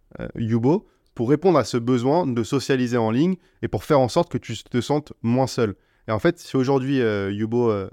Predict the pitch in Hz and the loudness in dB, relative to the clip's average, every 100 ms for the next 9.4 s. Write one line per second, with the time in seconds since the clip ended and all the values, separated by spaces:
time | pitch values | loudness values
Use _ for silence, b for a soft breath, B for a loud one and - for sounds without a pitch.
0 | - - - 104 160 - - _ _ _ | -18 -14 -4 2 2 2 -8 _ _ _
1 | - 185 170 - - 156 185 - 120 123 | -6 -4 -2 -4 -2 0 0 0 -4 -4
2 | - 131 120 120 123 170 - - 123 147 | -6 -4 0 0 2 2 0 -6 -2 0
3 | 117 104 98 98 104 98 131 175 160 _ | 0 0 -2 -4 -4 0 0 0 -4 _
4 | _ _ - 113 110 170 165 117 117 113 | _ _ -6 -4 -2 0 0 0 0 0
5 | 123 120 135 131 113 107 113 120 110 113 | 0 0 -2 -2 -4 -2 -2 -2 -4 -6
6 | 143 170 _ _ - 117 139 143 131 120 | -6 -8 _ _ -6 -2 0 0 2 0
7 | 113 143 151 117 104 - 127 131 120 113 | 0 0 0 0 -4 -4 -2 -2 -2 0
8 | 135 - 110 117 113 117 127 131 110 104 | 0 0 -2 -2 -2 -2 -2 -2 -4 -2
9 | 101 - 123 113 | -4 -2 -2 -2